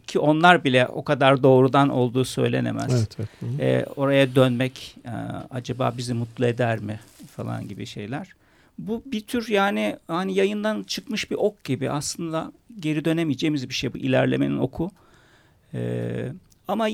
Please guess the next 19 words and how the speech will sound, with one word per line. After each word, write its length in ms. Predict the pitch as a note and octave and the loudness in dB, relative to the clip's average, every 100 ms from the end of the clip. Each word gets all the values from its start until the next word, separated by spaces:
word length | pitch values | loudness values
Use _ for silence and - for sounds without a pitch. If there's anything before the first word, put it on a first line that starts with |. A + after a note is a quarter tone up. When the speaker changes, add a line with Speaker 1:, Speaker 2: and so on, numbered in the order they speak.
| - | -6
Speaker 1:
bunun 360 | D3+ D3+ G#3+ C#4 | -8 -4 0 0
üzerine 340 | A#3+ A#3 G#3 | 4 2 2
düşünmek, 500 | F#3+ - A3+ C4+ C4+ | -4 -6 -2 -4 -2
hani 320 | A#3+ A#3 A3+ - | -4 -2 -4 -6
kendi 320 | - G3+ A3+ | -4 -2 0
varlığımız 380 | A3 G3+ G#3 G#3 | 2 2 2 -2
üzerine 320 | F#3+ G#3+ G3+ | -4 -4 -4
düşünmek 560 | G3 - - A3 G#3+ - _ _ _ _ _ _ _ G4 | -6 -8 -6 -6 -8 -14 _ _ _ _ _ _ _ 0
önemli 440 | G#3 B3+ B3+ A#3 | 4 4 4 6
olduğunu, 400 | D#3 B2+ A2+ A#2+ - - | 6 6 4 -2 -4 -6
e, 60 | A2+ A2+ G#2+ G2+ - - - - - - - | -4 -4 -6 -8 -10 -10 -12 -14 -18 -14 -6
önemli 320 | E3 F3 F#3 | -4 -2 0
olduğunu 320 | D#3 B2 A#2 | 0 0 -2
düşünüyorum. 880 | A#2 - B2+ B2+ C3+ - - - - - | -4 -6 -4 -2 -4 -6 -8 -8 -10 -10
Çünkü 380 | E3+ E3 F3+ E3+ F3 | -10 -8 -6 -6 -6
hani 300 | E3 D#3 - - | -4 -4 -6 -10
bizim 360 | D3+ D#3 F3 | -10 -6 -6
temel 380 | E3+ F3+ F3 F3 | -2 0 2 0
şeyimiz, 640 | - C#3+ C3 D#3 F3 - | 0 -4 -4 -4 -4 -6